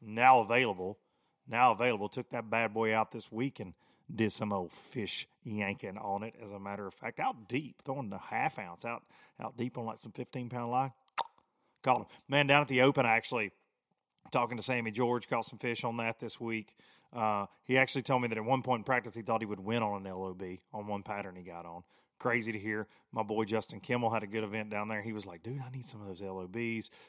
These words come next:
for the situation I was in." So the fact that it is getting,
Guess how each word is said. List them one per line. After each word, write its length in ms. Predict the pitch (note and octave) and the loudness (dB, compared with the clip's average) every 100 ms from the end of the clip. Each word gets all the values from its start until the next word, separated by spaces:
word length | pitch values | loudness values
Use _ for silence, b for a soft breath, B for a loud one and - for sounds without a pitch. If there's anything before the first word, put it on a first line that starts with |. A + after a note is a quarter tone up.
| b | b
for 120 | A2+ | -8
the 60 | G#2 | -6
situation 600 | A2 G2+ G#2+ G#2+ G#2+ G#2+ | -6 -4 -4 -4 -4 -6
I 80 | G2+ | -8
was 160 | G2+ | -8
in." 120 | A2 | -8
So 280 | G2+ A#2 G#2+ b b - | -6 -4 -4 b b -8
the 100 | A#2+ | 2
fact 360 | D#3+ D#3+ - | 8 8 8
that 120 | D#3+ | 2
it 140 | C#3 C3 | 2 2
is 140 | A#2+ | 0
getting, 420 | A2 C#3 C#3 B2+ | 2 4 2 0